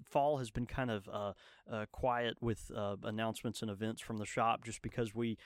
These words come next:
um, other than new products coming out, haven't been able to have any events or anything. And that, that's still the case. I don't have anything to, uh, to give you now, <laughs> but, but, or it, to tell you now about any events. But we do have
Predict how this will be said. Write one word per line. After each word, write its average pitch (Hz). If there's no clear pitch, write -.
um, 110
other 123
than 113
new 117
products 127
coming 123
out, 120
haven't 120
been 117
able 117
to 113
have 113
any 110
events 110
or 113
anything. 113
And 123
that, 156
that's 202
still 208
the 135
case. 127
I 120
don't 127
have 127
anything 120
to, 117
uh, 110
to 120
give 110
you 110
now, 110
<laughs> -
but, -
but, -
or 151
it, 160
to 160
tell 160
you 143
now 139
about 127
any 120
events. 123
But 156
we 143
do 147
have 135